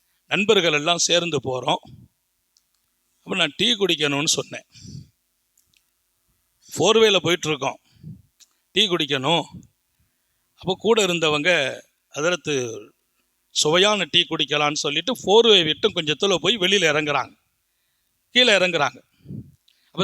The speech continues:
சைடுல இறங்கி போனா கொஞ்சம் தூரம் போனா போயிட்டே இருக்குது. நான் கேட்டேன், "ரொம்ப தூரம் போயிடுறோமே" அப்படின்னேன்.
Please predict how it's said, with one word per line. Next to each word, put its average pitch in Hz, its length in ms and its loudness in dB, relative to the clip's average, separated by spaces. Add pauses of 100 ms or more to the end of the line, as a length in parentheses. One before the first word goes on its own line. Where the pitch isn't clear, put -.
சைடுல 240 320 2
இறங்கி 240 240 0
போனா 196 320 0
கொஞ்சம் 226 240 0
தூரம் 233 260 4
போனா 240 240 2
போயிட்டே 254 320 4
இருக்குது. 160 360 -2 (680)
நான் 202 140 -6
கேட்டேன், 233 200 0
"ரொம்ப 170 300 -2
தூரம் 226 240 2
போயிடுறோமே" 175 420 2
அப்படின்னேன். 143 460 -2